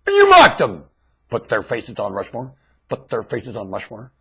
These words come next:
And of course, Missus Clinton, the first lovely lady that ran for the White House, you ignored.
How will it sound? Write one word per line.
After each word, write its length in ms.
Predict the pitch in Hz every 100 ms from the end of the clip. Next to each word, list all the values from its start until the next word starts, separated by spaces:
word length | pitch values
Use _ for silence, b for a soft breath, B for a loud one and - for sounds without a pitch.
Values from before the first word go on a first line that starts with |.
| _
And 100 | -
of 60 | 87
course, 200 | 95 69
Missus 380 | 90 101 - 80
Clinton, 300 | - 82 87
the 80 | 78
first 360 | - 117 131 _ _ _ _ _ _ _
lovely 360 | 110 117 127 123
lady 340 | 104 101 90
that 180 | 85 80
ran 260 | 87 95 104
for 120 | -
the 100 | 85
White 280 | 78 90 95
House, 340 | 73 73 73 -
you 180 | 87 -
ignored. 840 | 82 _ _ 82 78 69 57 -